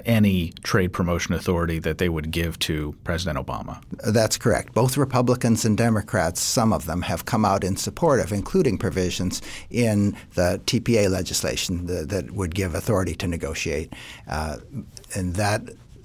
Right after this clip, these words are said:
Speaker 2: the, the hope of the of many of them would be that there would be some ironclad provisions in the trade agreement that would punish a country that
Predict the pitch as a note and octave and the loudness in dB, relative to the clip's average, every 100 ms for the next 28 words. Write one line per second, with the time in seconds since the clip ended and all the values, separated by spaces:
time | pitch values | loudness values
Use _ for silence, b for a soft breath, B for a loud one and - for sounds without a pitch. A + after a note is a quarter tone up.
0 | - - F#2+ A2 G#2+ - - - G2 F#2 | -18 -12 -6 -2 -4 -4 -16 -8 -4 -4
1 | - - C3 A#2+ G2+ G2+ - - - G2 | -4 2 2 4 0 -2 -6 -8 -6 -4
2 | D#2+ - - - - - - G2+ A#2 A#2 | -4 -8 -18 -20 -20 -16 -4 0 2 4
3 | A2 F#2+ A2 G#2 G2+ G#2+ G2+ G2 G#2+ G#2 | 2 0 0 2 2 2 2 0 0 0
4 | F#2 G2+ - G2+ F#2 B B B B2 B2+ | 0 0 2 2 0 B B B 2 4
5 | A#2 G#2 - G#2 G#2 - G#2 B2 E3+ A#2+ | 2 0 0 0 0 -2 2 4 4 2
6 | F2+ - B2 B2 G#2 - D3 B2+ G#2 F2 | -2 0 4 4 4 2 2 2 0 -2
7 | F2 F#2 - F#2 - G2 F#2 - - C3+ | -2 -4 -2 -2 0 -2 -2 -4 2 4
8 | A#2 - - C3 - - G#2+ - G2+ E2+ | 4 0 -4 -8 -4 -2 -2 -2 -2 -2
9 | E2+ B - F#2+ F#2 - | -4 B -8 -4 -4 -6